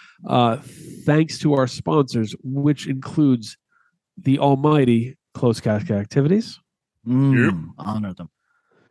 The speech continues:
Speaker 1: the everlasting Run for Cover Records,
Speaker 3: Hey, oh.
Speaker 2: Mm, ul-, ultimate respect.
Speaker 1: the immortal To Live a Lie,
Speaker 2: Uh, uh, yeah,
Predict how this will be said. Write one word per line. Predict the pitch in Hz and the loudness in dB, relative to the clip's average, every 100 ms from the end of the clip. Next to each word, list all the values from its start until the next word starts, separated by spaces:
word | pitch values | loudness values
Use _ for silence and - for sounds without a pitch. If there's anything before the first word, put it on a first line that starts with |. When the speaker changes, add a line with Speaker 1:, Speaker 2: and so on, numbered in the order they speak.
| _ _ - | _ _ -10
Speaker 1:
the | 131 147 - _ _ _ _ _ _ _ _ _ _ _ _ _ _ - | 0 0 0 _ _ _ _ _ _ _ _ _ _ _ _ _ _ -2
everlasting | 170 151 143 131 156 170 156 - - 98 101 123 - _ - | 0 4 2 4 4 4 2 -4 -8 -8 -10 -14 -16 _ -2
Run | 123 117 | 0 2
for | 117 | 0
Cover | 117 110 104 | 0 0 0
Records, | 104 - 196 - - | -2 -2 -6 -6 -10
Speaker 3:
Hey, | 139 139 135 139 139 | -2 2 2 2 0
oh. | 170 - - | -2 -6 -10
Speaker 2:
Mm, | 117 | -4
ul-, | 123 123 _ _ _ _ - | -2 -2 _ _ _ _ -2
ultimate | 135 - 123 | -2 0 -4
respect. | 107 - - 127 95 - _ _ _ _ _ _ _ _ _ - | -2 -4 -2 -4 -6 -20 _ _ _ _ _ _ _ _ _ -10
Speaker 1:
the | 123 135 139 | -2 2 2
immortal | 131 147 180 127 117 135 | 2 2 4 4 2 -2
To | - | 0
Live | 123 110 110 | 0 0 0
a | |
Lie, | 104 101 120 185 _ _ _ _ _ _ _ _ _ _ - | -2 0 -2 -4 _ _ _ _ _ _ _ _ _ _ -16
Speaker 2:
Uh, | 110 113 170 170 165 | -10 -2 -2 -2 -4
uh, | 165 147 147 117 110 110 101 _ _ _ _ _ _ | -4 -4 -4 -6 -6 -8 -12 _ _ _ _ _ _
yeah, | - | -8